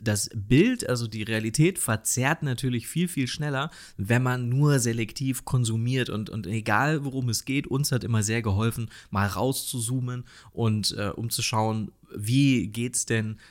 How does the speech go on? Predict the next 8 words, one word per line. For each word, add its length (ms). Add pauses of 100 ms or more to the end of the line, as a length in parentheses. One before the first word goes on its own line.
(140)
den 180
Menschen 560
wirklich, 400
wie 80
geht's 260
der 140
Community 720
wirklich? 400